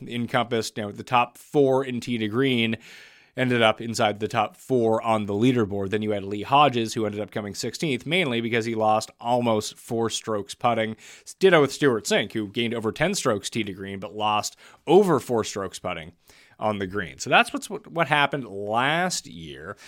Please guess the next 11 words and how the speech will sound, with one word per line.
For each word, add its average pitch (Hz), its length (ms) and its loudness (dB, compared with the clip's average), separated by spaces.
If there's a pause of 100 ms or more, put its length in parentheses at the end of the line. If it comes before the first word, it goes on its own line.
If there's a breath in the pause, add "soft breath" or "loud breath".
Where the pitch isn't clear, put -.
(180 loud breath)
Cameron 156 320 0
Champ 254 560 -2
won 95 400 -12 (260)
the 135 100 -6
year 127 160 2
before 117 400 -2
that, 123 420 6 (120)
uh, 107 260 -2
with 110 180 -2
Louis 110 720 2 (380 loud breath)
in 113 340 0